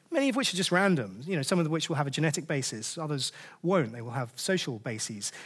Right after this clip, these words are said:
W-, one of the things I think is interesting about why we don't talk about this idea more, I think, is because it is in a, there is one interpretation of it which is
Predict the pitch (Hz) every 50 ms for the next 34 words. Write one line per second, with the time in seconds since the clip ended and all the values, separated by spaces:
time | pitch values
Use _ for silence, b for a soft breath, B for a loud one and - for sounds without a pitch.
0 | B B - 170 165 170 170 165 143 147 147 - 151 139 143 127 156 143 123 120
1 | 160 165 - 185 - - 139 131 135 131 151 156 135 123 123 120 - 175 160 151
2 | 160 - - 143 127 - - 135 127 135 135 - - 139 120 117 - 127 117 110
3 | 117 127 156 185 175 117 92 90 110 160 B B B B B B B _ _ -
4 | 139 147 151 143 - 156 143 139 - 139 - - 143 - - 131 123 131 127 127
5 | 127 120 - - B B B B B - _ - 180 151 151 143 139 - - -
6 | - - _ - 147 143 139 123 117 127 151 170 190 196 185 175 - - 180 170
7 | 160 - - 123 - 185 214 208 - - 123 107 101 110 113 - 139 - - 127